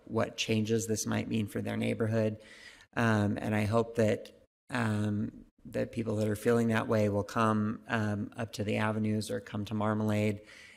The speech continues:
um, and spend some time and see that, um, having single family homes next to apartments,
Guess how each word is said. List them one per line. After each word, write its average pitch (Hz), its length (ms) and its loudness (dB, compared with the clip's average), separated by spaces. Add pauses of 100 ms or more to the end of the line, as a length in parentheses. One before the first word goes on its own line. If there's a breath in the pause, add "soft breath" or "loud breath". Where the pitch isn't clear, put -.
(160 loud breath)
um, 104 480 0
and 104 200 -2
spend 104 280 0
some 107 140 -2
time 107 340 2
and 98 160 0
see 104 340 2
that, 101 380 0 (580 loud breath)
um, 104 560 0 (500)
having 107 360 2
single 110 280 0
family 104 320 0
homes 104 360 0
next 101 300 -4
to 104 280 0
apartments, 107 760 -2